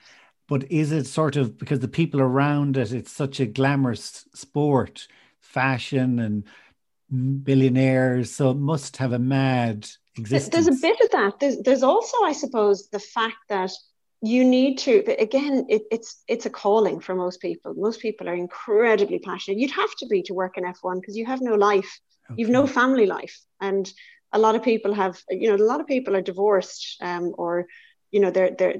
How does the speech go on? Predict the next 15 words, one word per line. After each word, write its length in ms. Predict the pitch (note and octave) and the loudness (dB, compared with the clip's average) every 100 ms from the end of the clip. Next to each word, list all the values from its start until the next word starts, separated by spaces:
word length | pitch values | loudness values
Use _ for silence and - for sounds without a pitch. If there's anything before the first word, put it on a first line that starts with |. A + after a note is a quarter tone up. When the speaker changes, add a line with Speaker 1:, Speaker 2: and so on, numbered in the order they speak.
| - | 2
Speaker 2:
their 160 | F3+ | 2
relationships 760 | F3 F3+ G#3 A3 G3+ G3 F#3 - | 2 2 2 0 -4 -4 -4 -4
are, 140 | F3+ | -4
are, 240 | F3+ E3 - | -4 -6 -4
are 80 | F3+ | -2
broken 420 | F#3+ F#3+ F#3 F#3 | 2 2 2 -2
up 120 | F3+ - | -4 -8
because 420 | F3 - A3+ G3+ | -10 -2 0 0
of 180 | F3 - - - | -2 -4 -16 -4
their, 160 | F3+ F3+ | -4 -2
their 120 | F3+ | -4
commitment 460 | F3 G3 G#3+ - E3+ | -2 0 0 0 -4
to 80 | E3+ | -6
F 180 | E3+ - | -8 -8
one. 240 | F3 F3 | -8 -8